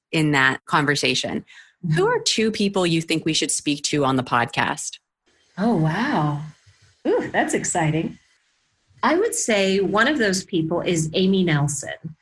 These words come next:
Speaker 2: Um, she is a founder that I have recently gotten to know. She is absolutely lovely, brilliant woman. Um, she's a former attorney, but she is also the founder of The Riveter,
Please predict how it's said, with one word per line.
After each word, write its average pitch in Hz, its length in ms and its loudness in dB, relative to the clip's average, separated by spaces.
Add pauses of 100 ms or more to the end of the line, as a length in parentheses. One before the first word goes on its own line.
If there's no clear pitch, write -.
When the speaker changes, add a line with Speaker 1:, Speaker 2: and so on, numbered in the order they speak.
(360)
Speaker 2:
Um, 180 280 2
she 240 440 0
is 240 300 0
a 180 260 2
founder 180 720 2
that 156 380 2
I 170 340 2
have 165 320 2
recently 190 560 0
gotten 175 360 0
to 175 140 -6
know. 156 440 2 (320)
She 175 260 -2
is 160 180 -2 (260)
absolutely 196 840 2
lovely, 175 600 2
brilliant 160 640 0
woman. 151 520 0 (360)
Um, 156 280 4
she's 156 300 0
a 156 140 0
former 220 400 4
attorney, 151 800 0 (420)
but 165 320 0
she 190 220 0
is 160 200 0
also 226 400 0
the 214 120 0
founder 165 580 2
of 156 240 0
The 170 80 -2
Riveter, 170 540 -2